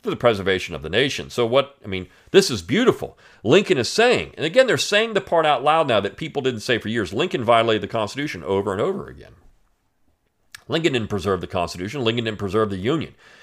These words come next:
Repu-, conservatives need to stop championing Lincoln because this is the real Lincoln. He is a leftist. He is a leftist.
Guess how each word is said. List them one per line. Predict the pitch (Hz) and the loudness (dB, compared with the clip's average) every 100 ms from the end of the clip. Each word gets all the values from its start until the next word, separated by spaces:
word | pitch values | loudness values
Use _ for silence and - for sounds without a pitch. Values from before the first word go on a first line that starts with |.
| _ | _
Repu-, | 113 - - - | -6 -2 -2 -2
conservatives | 117 107 175 220 156 101 | -6 0 4 6 4 -2
need | 131 | -6
to | 110 | -4
stop | - 135 - | 2 2 0
championing | - 131 110 101 92 | -2 0 0 -2 -2
Lincoln | 117 202 80 | -2 -2 -4
because | 87 - 104 - | -8 0 0 2
this | 247 269 | 0 0
is | 254 196 | -2 0
the | 170 | 2
real | 156 113 | 4 2
Lincoln. | 135 139 113 _ _ _ _ | 0 -6 -14 _ _ _ _
He | 175 | 0
is | 175 | 2
a | 127 | 2
leftist. | 143 277 294 - 214 - - - _ _ _ _ _ | 0 -2 -4 -4 -6 -6 -16 -18 _ _ _ _ _
He | - 160 165 165 151 | -10 -8 -6 -8 -4
is | 139 127 123 117 - | 0 2 0 -4 -4
a | 110 107 101 | -2 0 -2
leftist. | 92 101 98 - - - | 0 0 0 -6 -20 -20